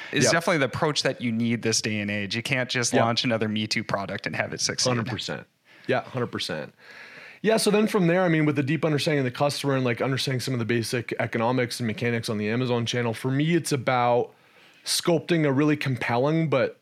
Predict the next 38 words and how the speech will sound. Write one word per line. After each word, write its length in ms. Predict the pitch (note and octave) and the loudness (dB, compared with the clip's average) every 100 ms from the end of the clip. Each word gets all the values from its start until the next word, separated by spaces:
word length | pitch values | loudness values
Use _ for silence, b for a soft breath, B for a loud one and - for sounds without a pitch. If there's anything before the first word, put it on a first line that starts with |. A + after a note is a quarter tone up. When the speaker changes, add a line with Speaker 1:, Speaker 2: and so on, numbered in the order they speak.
| _ - | _ 0
Speaker 2:
also 400 | C#3 C3+ - D3 | 0 2 0 0
really 260 | C3 B2+ | 2 2
simple 420 | A2+ - A#2+ G#2 C2+ | 0 -2 0 0 0
offer, 440 | C#2+ - F2+ F2 - | -2 -2 -6 -6 -4
right? 300 | A2 B2 - | -2 -2 0
So 140 | C#3 | 0
I 80 | B2 | 0
think 300 | D#3+ D3 - | 0 -2 2
that 380 | C#3 A#2+ - b b b b b b | 2 2 0 b b b b b b
you've 120 | C#3+ | 0
gotta 200 | D3 E3+ | 4 4
have 200 | D#3 D#3+ | 4 4
the 100 | C#3 | 4
right 600 | C3+ B2 C#3 D3 D3 B2 | 4 4 4 4 2 2
differentiation, 1040 | C#3 C3 C3 B2 A#2+ A2 A2 C3+ E3 E3 D#3+ | -2 0 0 0 0 0 0 0 0 0 2
but 100 | C3 | 2
it's 160 | A2 | 0
also 300 | - B2 C#3+ | 0 0 0
gotta 180 | B2 A2+ | 0 0
be 120 | G#2+ | 0
simple 420 | G#2 C3 B2 C3+ C3 | -2 -2 0 0 2
enough 280 | C3+ C#3 - | 0 0 -2
that 140 | - | -2
people 280 | C3 - A2+ | -4 -2 -2
can 180 | A#2+ A2+ | 0 0
digest 560 | G2+ G2+ G2+ G2+ - | 0 0 -2 -2 -2
it 220 | A#2 G#2 - | -2 -2 -2
in 140 | G#2 | -2
milliseconds 640 | G2 A#2+ B2 B2 C#3 C#3 A#2+ | -2 -2 -2 -2 -2 -2 -2
and 100 | G#2+ | -2
they 60 | |
can 180 | F#2+ G#2+ | -2 -2
digest 480 | G2 G2+ G#2 G#2+ - | 0 0 -2 -2 -2
it 140 | F#2 | -4
from 340 | - A2 G2+ F2 | -4 -4 -2 -2
a 80 | G2+ | -2
listing 360 | G2+ - F#2 | -4 -6 -6
image. 380 | E2 D2+ - | -8 -8 -10